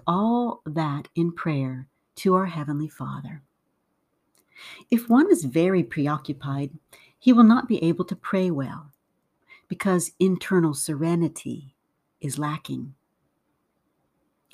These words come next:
God will contribute to lead to a successful end the things of here below, if one strives to work for God's things.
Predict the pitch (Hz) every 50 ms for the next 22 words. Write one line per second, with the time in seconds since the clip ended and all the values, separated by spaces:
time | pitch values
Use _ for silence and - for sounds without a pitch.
0 | - - - - - _ _ _ - - 185 208 220 233 240 247 233 208 214 214
1 | 214 214 196 - - 226 185 165 135 135 - - _ _ _ _ _ _ _ _
2 | _ _ _ - - 175 165 175 185 196 208 208 208 - - 170 160 - 160 -
3 | - - - 185 190 190 - - - 226 - - - 147 143 139 135 131 135 -
4 | - - 151 175 170 - - 170 165 170 170 165 - 160 - - 160 151 147 147
5 | 156 170 160 151 139 135 139 147 139 143 - _ _ _ _ _ _ _ _ _
6 | - 196 226 254 247 - - 214 214 208 208 214 - - - 190 170 156 151 147
7 | 143 - - - 160 147 151 139 - - - - 139 135 143 156 160 165 160 -
8 | - - 208 214 202 156 135 139 - - -